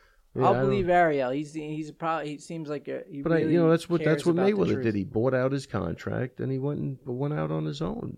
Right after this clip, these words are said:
Speaker 1: You know, they, they'll have you convinced you can't do anything on your own. But if this guy does numbers, 'cause there was no promotion at all.
Speaker 2: H-,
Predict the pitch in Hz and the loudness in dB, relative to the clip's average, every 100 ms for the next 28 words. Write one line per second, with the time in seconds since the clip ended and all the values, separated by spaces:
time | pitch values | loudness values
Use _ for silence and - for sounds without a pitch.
0 | - 127 139 120 147 143 180 208 185 156 | -8 -4 -2 -2 -2 0 0 0 -2 -2
1 | 135 143 131 151 143 - - 139 131 127 | -4 -6 -2 -4 -4 -10 -6 -4 -4 -2
2 | 127 160 117 - 53 - - 104 98 95 | -2 -2 -4 -8 -12 -14 -10 -8 -8 -8
3 | 95 65 - - _ _ _ _ _ _ | -10 -12 -16 -20 _ _ _ _ _ _
4 | 98 90 67 - - 104 - 160 170 - | -4 -2 -6 -12 -10 -10 -2 -2 0 0
5 | 180 165 170 156 170 175 135 143 123 165 | 0 0 0 0 -2 -2 -4 -6 -2 -2
6 | 175 190 185 - 190 196 185 185 180 214 | 0 -2 -2 -2 -2 -2 -4 -4 -2 -4
7 | 262 - - _ _ _ _ _ _ _ | -4 -8 -12 _ _ _ _ _ _ _
8 | _ _ _ _ _ - | _ _ _ _ _ -6